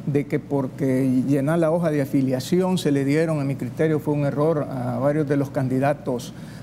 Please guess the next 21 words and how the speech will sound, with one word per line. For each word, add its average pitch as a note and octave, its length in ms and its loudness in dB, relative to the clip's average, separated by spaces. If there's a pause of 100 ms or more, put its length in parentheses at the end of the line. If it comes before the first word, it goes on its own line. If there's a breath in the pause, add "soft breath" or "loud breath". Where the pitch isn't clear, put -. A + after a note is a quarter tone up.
(160)
para C3+ 560 0
la C3 160 -2
presidencia C#3+ 600 0
de E3+ 80 2
Arena, F3+ 320 2
se E3+ 160 0
le C#3+ 120 2
dieron D3 440 2
hojas D3 240 2
de C#3+ 100 2
afiliación, D#3 680 2
llenaron D3+ 580 2
a C3 80 2
diestra D3 380 2
y C3+ 60 2
siniestra, D3 560 2
como D3+ 240 0
dicen, G3+ 320 0 (400 loud breath)
y A#3 40 -4
por G3 200 0
supuesto F#3 720 0